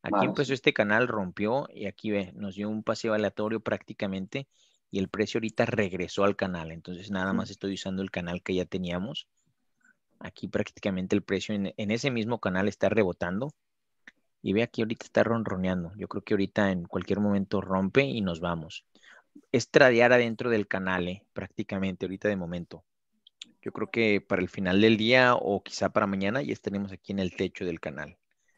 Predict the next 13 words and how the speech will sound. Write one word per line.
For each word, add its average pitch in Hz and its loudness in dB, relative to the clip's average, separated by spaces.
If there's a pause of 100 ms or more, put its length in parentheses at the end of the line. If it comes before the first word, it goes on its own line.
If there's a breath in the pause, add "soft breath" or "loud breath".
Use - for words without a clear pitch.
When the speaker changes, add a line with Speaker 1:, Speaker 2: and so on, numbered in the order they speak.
(180)
Speaker 1:
Si - -4
alguien 98 2
quiere 110 4
hacer 101 2
a-, 104 4
algo 98 0
más 98 2
estilo 98 -2
swing 107 -2
trading 131 4 (500 loud breath)
o 95 -2
intraday, 98 2 (400 soft breath)
sería, 98 2